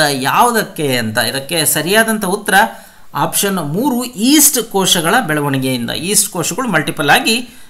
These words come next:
ಅದು bread ಅಥವಾ ಇಡ್ಲಿ ಹಿಟ್ಟು ಉಬ್ಬತ್ತೆ. ಅಕ್ಕಿ ಇಡ್ಲಿ ಮತ್ತು ದೋಸೆ ಹಿಟ್ಟು ಉದುಗುವಿಕೆಗೆ ಕೂಡ ಬ್ಯಾಕ್ಟೀರಿಯಾ ಮತ್ತು ಈಸ್ಟ್‌ಗಳು ಸಹಕಾರಿಯಾಗಿದ್ದಾವೆ. ಇವು ಮಲ್ಟಿಪಲ್ ಆಗಿ ಅವುಗಳ ಒಂದು ಏನು ಪ್ರಮಾಣವನ್ನು ಹೆಚ್ಚಿಸ್ತವೆ ಅವು. ಒಂಬತ್ತನೇ ಪ್ರಶ್ನೆ, ಸಕ್ಕರೆಯನ್ನ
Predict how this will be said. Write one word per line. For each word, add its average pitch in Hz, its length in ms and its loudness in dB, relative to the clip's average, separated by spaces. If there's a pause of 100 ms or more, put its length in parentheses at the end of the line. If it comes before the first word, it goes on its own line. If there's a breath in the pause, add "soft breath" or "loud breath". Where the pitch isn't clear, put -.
(140 loud breath)
ಅದು 160 280 -4
bread 151 400 -2 (460 soft breath)
ಅಥವಾ 165 220 -2
ಇಡ್ಲಿ 151 300 0
ಹಿಟ್ಟು 139 260 -4
ಉಬ್ಬತ್ತೆ. 120 520 -6 (920 soft breath)
ಅಕ್ಕಿ 262 760 -4 (100)
ಇಡ್ಲಿ 180 280 2
ಮತ್ತು 262 320 0
ದೋಸೆ 226 240 6
ಹಿಟ್ಟು 226 220 4
ಉದುಗುವಿಕೆಗೆ 202 500 0
ಕೂಡ 208 320 2
ಬ್ಯಾಕ್ಟೀರಿಯಾ 220 680 -2
ಮತ್ತು 196 260 -4
ಈಸ್ಟ್‌ಗಳು 208 600 -2
ಸಹಕಾರಿಯಾಗಿದ್ದಾವೆ. 151 760 2
ಇವು 147 80 0
ಮಲ್ಟಿಪಲ್ 175 440 0
ಆಗಿ 220 180 2
ಅವುಗಳ 151 240 0 (640 loud breath)
ಒಂದು 143 200 -2
ಏನು 147 180 2
ಪ್ರಮಾಣವನ್ನು 143 560 0
ಹೆಚ್ಚಿಸ್ತವೆ 117 460 -2
ಅವು. 87 200 -8 (2250 soft breath)
ಒಂಬತ್ತನೇ 277 340 2
ಪ್ರಶ್ನೆ, 262 340 0
ಸಕ್ಕರೆಯನ್ನ 269 800 2